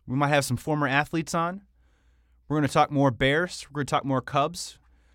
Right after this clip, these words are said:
Eventually, we are gonna get to over-unders with the Chicago Bulls, over-unders with the Chicago Blackhawks. I can't wait.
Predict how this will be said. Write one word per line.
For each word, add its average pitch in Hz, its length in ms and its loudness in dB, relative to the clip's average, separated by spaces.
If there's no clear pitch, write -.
Eventually, 147 300 0
we 143 100 4
are 156 140 8
gonna 151 160 4
get 143 160 0
to 151 80 -4
over-unders 143 560 2
with 147 120 -10
the 117 60 -12
Chicago 143 380 0
Bulls, 165 540 -2
over-unders 147 480 0
with 131 100 -10
the 113 80 -8
Chicago 139 400 0
Blackhawks. 139 640 0
I 120 40 -12
can't 139 320 -4
wait. 139 480 -4